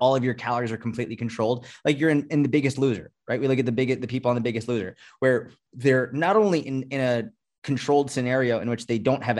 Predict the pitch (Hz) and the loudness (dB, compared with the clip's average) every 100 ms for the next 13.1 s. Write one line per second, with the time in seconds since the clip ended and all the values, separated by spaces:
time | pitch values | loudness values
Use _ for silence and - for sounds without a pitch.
0 | 110 127 147 - 113 - 107 98 - 104 | 0 -2 -2 -4 -4 -4 -6 -8 -6 -8
1 | 101 - - - 139 - - 160 175 156 | -8 -18 -20 -4 -4 -2 -2 -2 0 0
2 | 131 - 127 123 117 151 175 - 151 127 | 0 -2 -4 -6 -6 -8 -6 -4 -2 -2
3 | 143 - 151 131 120 - 139 165 113 101 | -4 -6 -4 -4 -4 -4 2 2 2 -2
4 | 98 101 110 - - 131 131 127 127 127 | -4 -8 -10 -14 -2 0 2 2 0 0
5 | 151 156 143 127 - 139 131 131 - - | -2 -2 -6 -6 -10 -4 -2 -2 -8 -4
6 | 123 123 135 123 120 117 127 151 110 104 | 0 2 2 0 -2 -2 -2 -2 -4 -6
7 | 107 - - 120 120 139 117 - - 180 | -10 -12 2 2 2 -2 -2 -10 -6 0
8 | 190 123 - _ _ 123 120 123 113 117 | 0 0 -8 _ _ -2 0 0 0 0
9 | 113 113 110 107 - 120 113 113 107 107 | -2 -4 -8 -10 -6 -4 -2 -4 -6 -8
10 | 110 110 101 95 - 104 101 101 104 - | -4 -4 -4 -8 -12 -12 -8 -6 -6 -4
11 | 113 110 110 104 _ _ - - - 196 | -4 -2 -4 -6 _ _ -20 -10 -2 0
12 | 156 113 113 104 110 101 - 190 170 107 | 0 0 -2 -2 -6 -8 -6 -2 0 -2
13 | 113 | -6